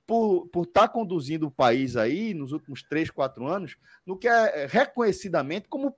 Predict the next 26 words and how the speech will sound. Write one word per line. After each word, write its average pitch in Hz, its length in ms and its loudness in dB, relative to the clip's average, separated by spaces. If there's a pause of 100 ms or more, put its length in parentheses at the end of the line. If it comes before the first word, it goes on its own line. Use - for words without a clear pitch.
pior 262 400 6
governo 220 640 2
federal 170 480 2
que 240 80 -6
a - 20 -2
gente 226 260 -10
teve 285 360 2
na 226 240 0
nossa 220 260 -6
democracia, 214 800 0
pô. - 240 -12 (840)
Esses 165 280 -4
caras 190 320 4
aí 165 180 4
tão 233 260 -4
aí 220 380 -2 (200)
ocupando 214 760 -4 (240)
milhares 226 1080 4
e 240 80 -6
milhares 214 520 2
de 185 100 -8
cargos 143 560 0 (320)
na 156 140 4
administração 165 680 -2
federal, 131 640 0 (260)
em 311 140 0